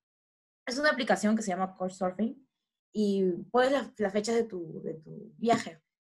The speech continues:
y pones ahí, este, "Necesito cuarto para tal fecha, voy a hacerte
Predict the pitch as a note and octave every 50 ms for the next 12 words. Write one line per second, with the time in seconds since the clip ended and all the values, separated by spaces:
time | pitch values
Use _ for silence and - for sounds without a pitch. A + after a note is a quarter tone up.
0 | _ _ _ _ - G3+ G#3 A3 A#3 A#3 A#3+ A#3 A#3 A3 G#3+ A3 A3 G#3+ G3+ G3
1 | - - G3+ G3+ G3 F#3+ F#3+ - - _ _ - F#3+ G3+ G3+ - G#3+ G3+ - C4
2 | - C#4 - - - - B3+ B3+ C4 B3+ B3 A#3 A#3+ A#3 A#3 A#3+ A#3+ A#3+ A#3+ A#3+
3 | A#3 A3+ G#3+ - - G#3 G3 F#3+ F#3+ G3 G#3 G3+ G3+ - C4+ C4+ C4 B3+ B3 A#3+
4 | - A#3+ A3+ A3 A3+ A3 G3+ F#3 F#3+ - G#3 - - - A3+ A3 G#3+ A3 -